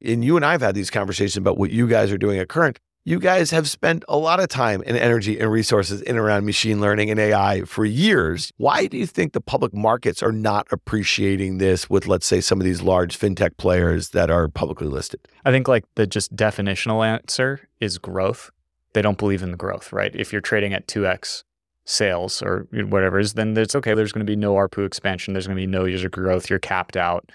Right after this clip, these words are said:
Speaker 2: whatever it might be. And I think if there's something to get wrong, it's gonna be around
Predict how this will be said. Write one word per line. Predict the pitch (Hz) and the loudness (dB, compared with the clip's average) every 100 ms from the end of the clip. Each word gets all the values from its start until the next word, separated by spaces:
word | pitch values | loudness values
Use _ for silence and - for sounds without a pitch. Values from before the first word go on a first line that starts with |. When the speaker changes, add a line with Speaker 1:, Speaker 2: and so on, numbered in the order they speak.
| - _ - | -20 _ -2
Speaker 2:
whatever | 127 123 107 | 2 2 2
it | - | -2
might | 98 92 | -4 -6
be. | - - - | -8 -10 -4
And | 113 | -2
I | |
think | 117 139 - 113 - - | 0 -2 -4 -20 -20 -6
if | 123 - _ _ _ | -6 -6 _ _ _
there's | 127 117 | 0 2
something | - 117 113 | 2 0 -2
to | 104 | 0
get | 101 101 | 0 0
wrong, | 98 98 107 | 0 2 0
it's | 98 92 - - | -2 -4 -4 -4
gonna | 104 98 | -2 -2
be | 95 98 | 0 0
around | 92 92 92 95 95 | 0 0 -2 -2 -2